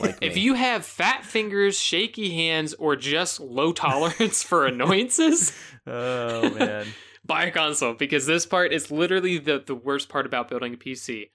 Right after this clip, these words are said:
Speaker 2: Um, so this is, like, the, uh, so your power button and then your, uh,
Speaker 3: <laughs>
Speaker 2: no, it's just your power button.
Speaker 3: Reset button, too.
Speaker 2: So these, these connectors control the power button on your,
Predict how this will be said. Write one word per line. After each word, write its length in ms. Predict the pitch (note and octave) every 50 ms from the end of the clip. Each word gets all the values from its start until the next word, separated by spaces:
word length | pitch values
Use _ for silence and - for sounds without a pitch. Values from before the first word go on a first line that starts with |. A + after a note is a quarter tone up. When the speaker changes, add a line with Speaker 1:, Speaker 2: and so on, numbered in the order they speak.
| _ _ _ _ _ _ _
Speaker 2:
Um, 420 | B2+ C3+ B2 A#2+ A#2 A#2 A#2 A2+ - _ _ _ _ _ _ _ _ _ _
so 160 | - - D#3
this 240 | C#3 D3+ G3+ A3+ -
is, 140 | C#4+ A#3 G#3
like, 220 | G#3 F3+ - - -
the, 260 | - D3 C#3+ C#3 C3+
uh, 320 | C3 B2+ A#2+ A#2+ A#2+ A#2+ - - _ _ _
so 200 | - - E3 D#3
your 180 | D3 C#3 C3+ C3+
power 240 | - - G#3 G3+ G3+
button 360 | G3 G3+ G3 E3+ F#3 G3 F#3+ F#3
and 200 | - D#3 D3 C#3+
then 180 | C#3 C3 C3 C3
your, 340 | B2 B2 B2 B2 B2 B2 B2 - -
uh, 300 | C3 B2 A#2+ A#2 A#2 A2+ - - _
Speaker 3:
<laughs> 180 | _ _ - -
Speaker 2:
no, 140 | F#3 F3
it's 180 | D3+ C#3+ - -
just 200 | - F3 D#3+ -
your 80 | D3+ -
power 220 | D#3 D3+ D3 C#3
button. 140 | C3+ B2 A#2 A#2+
Speaker 3:
Reset 300 | C3 A#2+ - C3 - -
button, 280 | A2 G2 G2 G#2+ A2
too. 180 | A2 - - -
Speaker 2:
So 60 | G2+
these, 220 | G#2 E3 F#3 E3 F3
these 220 | E3 G3 A3+ G#3+
connectors 540 | - B3 A3 G#3+ G#3 - F#3 D#3 D3+ C#3+ -
control 280 | - E3 D3+ - E3+ D#3
the 80 | D3 C#3+
power 220 | - D3 C3+ C3 B2
button 280 | B2+ A#2+ - A#2+ A#2
on 180 | A#2+ A#2+ A#2 A#2
your, 380 | A#2 A2+ A2+ A2+ A2+ A#2+ -